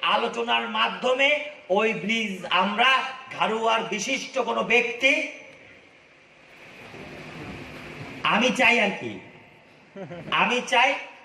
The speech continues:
জনাব এ আর ভূঁইয়ার নামে আমি ওই ব্রিজটা করে দেবো।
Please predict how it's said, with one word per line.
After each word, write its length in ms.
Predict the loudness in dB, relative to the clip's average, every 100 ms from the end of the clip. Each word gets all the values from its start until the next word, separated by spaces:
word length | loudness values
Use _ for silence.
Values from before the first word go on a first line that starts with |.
| -8
জনাব 280 | -4 -2 0
এ 140 | 2
আর 160 | 2 2
ভূঁইয়ার 300 | 0 0 2
নামে 260 | 2 2 2
আমি 160 | 2
ওই 120 | 2
ব্রিজটা 360 | 0 -2 -4 -2
করে 180 | -2 -2
দেবো। 140 | -4